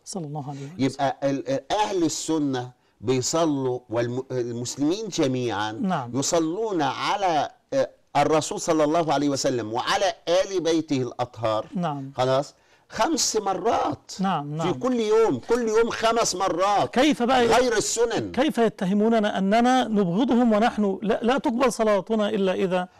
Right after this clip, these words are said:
Speaker 2: ما
Speaker 1: يعني
Speaker 2: أبغض آل البيت إلا منافق،
Speaker 1: نعم.
Speaker 2: زنديق.
Speaker 1: نعم.
Speaker 2: كيف نحن، نحن أحق الناس بآل البيت؟
Speaker 1: يعني شيخنا الله يحفظك، حتى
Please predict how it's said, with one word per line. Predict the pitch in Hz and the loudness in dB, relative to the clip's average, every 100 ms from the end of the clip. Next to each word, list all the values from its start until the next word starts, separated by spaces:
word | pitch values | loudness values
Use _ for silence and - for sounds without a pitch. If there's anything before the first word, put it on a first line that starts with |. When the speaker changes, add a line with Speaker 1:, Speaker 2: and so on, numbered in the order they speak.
| _ | _
Speaker 2:
ما | 160 240 262 233 | 0 2 4 2
Speaker 1:
يعني | 254 190 | 2 2
Speaker 2:
أبغض | 170 185 160 | 2 4 4
آل | 170 202 220 190 | 2 2 2 2
البيت | 160 135 190 180 | 2 2 0 0
إلا | 160 165 156 131 | 0 2 2 2
منافق، | 120 131 151 - - - - _ | 0 0 0 -2 -12 -20 -20 _
Speaker 1:
نعم. | 165 147 | -10 -8
Speaker 2:
زنديق. | 101 131 117 226 381 - - | -4 -2 0 2 2 -2 -6
Speaker 1:
نعم. | 165 147 143 | -6 -6 -4
Speaker 2:
كيف | 233 277 240 - 110 85 _ _ _ | 0 0 0 -2 -4 -4 _ _ _
نحن، | 139 240 170 156 143 127 - - | -2 -2 0 0 0 -2 -10 -6
نحن | 147 175 | -4 -2
أحق | 175 170 - - - | 0 2 2 0 0
الناس | 175 165 202 180 117 | 0 2 2 0 -2
بآل | 139 147 139 | -2 0 0
البيت؟ | 117 110 80 - - | 0 -2 -2 -6 -8
Speaker 1:
يعني | 185 175 | -4 -2
شيخنا | 151 160 156 147 - | -4 -6 -6 -8 -4
الله | 170 | 0
يحفظك، | 170 - 143 156 - _ _ _ _ | 0 0 -8 -14 -16 _ _ _ _
حتى | - 220 - 160 | -6 -6 -2 -4